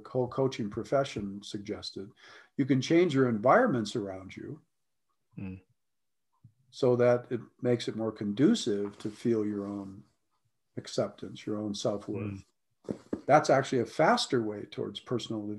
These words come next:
Speaker 1: what people call personal development.
Speaker 2: Mm.
Speaker 1: I would suggest that the personal development path <clears throat> and industry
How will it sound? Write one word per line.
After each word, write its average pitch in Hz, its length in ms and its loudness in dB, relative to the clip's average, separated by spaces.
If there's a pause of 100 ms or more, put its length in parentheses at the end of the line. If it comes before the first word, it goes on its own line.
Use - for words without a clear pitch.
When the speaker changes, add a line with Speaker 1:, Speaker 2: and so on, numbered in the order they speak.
(120)
Speaker 1:
what 113 180 0
people 113 220 -2
call 104 200 -6
personal 107 380 -10
development. 107 520 -12 (220)
Speaker 2:
Mm. 101 300 -8 (320)
Speaker 1:
I 143 160 10
would 185 140 8
suggest 117 480 2
that 107 140 -2
the 107 80 -2
personal 120 420 0
development 107 640 0 (240)
path 113 600 -2 (840)
<clears throat> - 0 - (720)
and 104 420 2 (180)
industry - 720 6